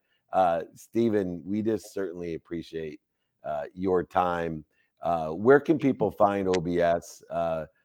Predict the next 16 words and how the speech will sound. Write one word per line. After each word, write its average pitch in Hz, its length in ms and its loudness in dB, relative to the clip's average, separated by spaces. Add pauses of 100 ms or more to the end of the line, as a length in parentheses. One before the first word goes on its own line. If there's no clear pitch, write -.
(220)
and, 82 360 -6
and 85 140 -8
support 90 440 -2
you, 90 520 -2
and 98 240 -2
not 90 180 2
only 104 540 2 (280)
the 85 60 -10
great 92 240 0
product 127 380 2
that 85 120 -2
you 80 120 -6
have, 80 320 -4
but 73 140 -8
the 90 60 -2
message, 87 760 -6